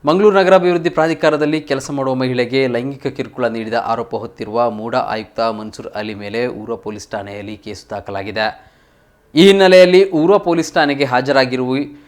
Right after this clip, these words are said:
ತನಿಖಾಧಿಕಾರಿಗೆ ಆಯುಕ್ತ ಮನ್ಸೂರ್ ಅಲಿ ಹೇಳಿಕೆ ನೀಡಿದ್ದಾರೆ. ಬಳಿಕ ಸಹೋದ್ಯೋಗಿ ಮಹಿಳೆಯ ಆರೋಪದ ಬಗ್ಗೆ ಆಯುಕ್ತ ಮನ್ಸೂರ್ ಅಲಿ ಪ್ರತಿಕ್ರಿಯೆ ನೀಡಿದ್ದು,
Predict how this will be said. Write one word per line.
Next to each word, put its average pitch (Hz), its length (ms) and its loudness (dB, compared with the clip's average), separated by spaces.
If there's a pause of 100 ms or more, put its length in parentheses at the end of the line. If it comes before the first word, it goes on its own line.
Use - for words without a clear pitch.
(280)
ತನಿಖಾಧಿಕಾರಿಗೆ 160 840 6
ಆಯುಕ್ತ 147 460 2
ಮನ್ಸೂರ್ 131 580 0
ಅಲಿ 120 240 -2
ಹೇಳಿಕೆ 110 360 -10
ನೀಡಿದ್ದಾರೆ. 110 520 -2 (760)
ಬಳಿಕ 151 260 4 (480)
ಸಹೋದ್ಯೋಗಿ 175 500 2
ಮಹಿಳೆಯ 151 400 4
ಆರೋಪದ 156 500 2
ಬಗ್ಗೆ 131 380 -2
ಆಯುಕ್ತ 120 480 -6
ಮನ್ಸೂರ್ 127 480 -2
ಅಲಿ 113 260 -6
ಪ್ರತಿಕ್ರಿಯೆ 110 520 -12
ನೀಡಿದ್ದು, 107 400 -6